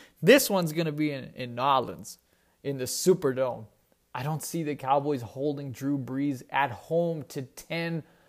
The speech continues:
points, and I think it's finally gonna come down. This is their, their Achilles heel all year long.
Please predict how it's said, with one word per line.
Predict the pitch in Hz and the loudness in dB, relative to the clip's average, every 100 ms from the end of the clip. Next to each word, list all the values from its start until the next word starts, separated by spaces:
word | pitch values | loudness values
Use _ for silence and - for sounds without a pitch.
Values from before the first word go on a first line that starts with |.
| _ _ | _ _
points, | - 196 214 185 - | -4 2 4 2 0
and | 170 | 0
I | |
think | 165 214 220 | 2 0 0
it's | 208 | 0
finally | - 185 190 | 0 -4 -2
gonna | 185 175 | -4 -6
come | 170 170 | -6 -6
down. | 156 156 151 | -2 -2 -4
This | 143 - | -6 -6
is | |
their, | 147 139 135 | -2 -2 -2
their | 143 | -4
Achilles | 139 - 165 156 | -4 -2 -2 0
heel | 156 | 0
all | 151 147 156 | 2 2 2
year | 151 | 0
long. | 147 151 131 | -2 -2 -4